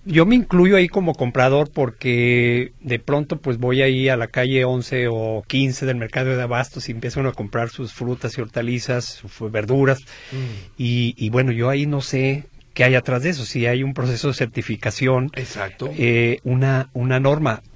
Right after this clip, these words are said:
Speaker 1: Y, y eso precisamente a lo que comentábamos al principio del programa,
Speaker 2: Ujú.
Speaker 1: esa transformación del campo de Jalisco, entre otras muchas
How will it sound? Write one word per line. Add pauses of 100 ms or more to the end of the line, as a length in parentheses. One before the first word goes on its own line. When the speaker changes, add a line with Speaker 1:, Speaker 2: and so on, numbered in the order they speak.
Speaker 1:
Y,
y
eso
precisamente
a
lo
que
comentábamos
al
principio
del
programa, (160)
Speaker 2:
Ujú.
Speaker 1:
esa
transformación
del
campo
de
Jalisco, (100)
entre
otras (440)
muchas